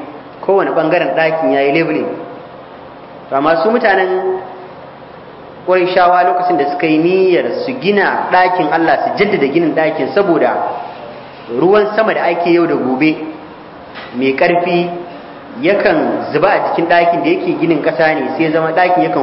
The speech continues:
huguje, har an kai matakin da saura kaɗan ma ɗakin ya rushe gaba ɗaya. To, shi ne mutanen garin Makka sai suka ce, "Muna neman gudunmawa na za mu sake gina ɗakin Allah, amma da sharuɗa. Duk matar da ta san karuwanci ta samu kuɗi, ba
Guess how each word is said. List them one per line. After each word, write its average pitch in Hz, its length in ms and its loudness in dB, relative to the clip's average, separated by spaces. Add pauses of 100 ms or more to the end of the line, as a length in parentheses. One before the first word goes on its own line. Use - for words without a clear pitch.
huguje, 143 480 2 (460)
har 170 120 4
an 185 140 4
kai 196 80 2
matakin 190 380 0
da - 80 0
saura 170 340 2
kaɗan 170 280 2
ma 165 120 2
ɗakin 165 320 0
ya 127 80 2
rushe 151 320 0
gaba 120 140 -2 (100)
ɗaya. 117 180 -2 (1120)
To, 117 60 -10
shi 170 120 0
ne 185 60 6
mutanen 175 340 2
garin 165 220 0
Makka 170 240 0
sai 160 140 0
suka 165 200 -2
ce, - 200 -4
"Muna 156 240 2
neman 147 560 -2 (760)
gudunmawa 143 560 2
na 147 160 -2
za 160 240 2
mu 143 60 -2 (160)
sake 160 380 2
gina 147 120 0
ɗakin 139 380 0
Allah, 131 240 2
amma 135 220 2
da 127 80 0
sharuɗa. 123 400 -2 (1300)
Duk 208 160 0 (160)
matar 196 320 2
da 180 60 -4
ta 160 240 2
san 165 180 0
karuwanci 175 640 2
ta 170 120 -6
samu 139 280 -2
kuɗi, 143 140 -2
ba 156 100 4